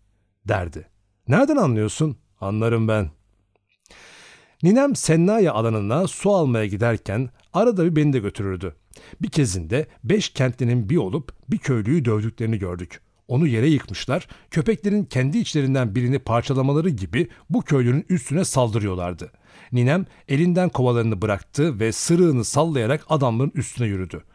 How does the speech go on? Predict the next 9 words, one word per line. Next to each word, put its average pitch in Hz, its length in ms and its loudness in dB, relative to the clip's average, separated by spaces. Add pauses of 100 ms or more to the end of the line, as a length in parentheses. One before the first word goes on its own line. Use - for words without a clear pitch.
(200)
Bana 135 260 2
da, 139 280 -2
"Sen 165 320 4
kaç!" - 460 0 (380)
diye 107 260 -2
bağırdı. 90 460 -6 (640)
Ama 117 200 0
korkuya 123 440 -4
kapılarak 107 520 -6